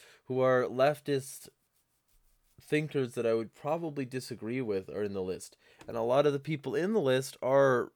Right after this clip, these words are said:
you know, like me and not, you know, at least publicly furry. There's no, there's no indication of it anywhere. <laughs>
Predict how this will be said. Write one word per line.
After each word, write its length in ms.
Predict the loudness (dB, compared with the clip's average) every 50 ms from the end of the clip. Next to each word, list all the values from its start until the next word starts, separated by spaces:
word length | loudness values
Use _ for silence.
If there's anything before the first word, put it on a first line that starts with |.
| _
you 220 | -12 -6 -4 -2 -2
know, 180 | 0 0 0
like 300 | 2 2 2 2 2 0
me 400 | -4 -2 0 0 0 0 -2 -2
and 280 | -4 -4 -4 -4 -4 -2
not, 280 | -2 0 0 0 -2 -4 _ _ _ _ _ _ _ _ _
you 80 | -2 2
know, 140 | 4 4 6
at 80 | 6
least 300 | 6 4 2 0 -4 -10
publicly 540 | -6 0 0 0 0 0 -8 -6 -4 -6 -6
furry. 600 | -6 -8 -10 -2 0 2 2 2 2 -2 -6 -12 _ _
There's 240 | -6 -6 -6 -4 -2
no, 380 | 2 4 4 4 4 2 0 -4 _ _ _ _ _ _ _ _ _ _ _ _ _ _ _ _ _ _ _ _ -4
there's 240 | 0 2 2 2 2
no 280 | 2 4 6 6 4 4
indication 960 | 2 0 -2 -2 -4 -6 -8 -2 0 0 0 0 -2 -4 -6 -8 -8 -10 -14 _ _ _ -4
of 200 | -2 -2 -2 -2
it 200 | -6 -10 -12 _ _ _ _ -2
anywhere. 560 | -2 0 0 0 0 0 -2 -4 -6 -10 -18
<laughs> 40 | _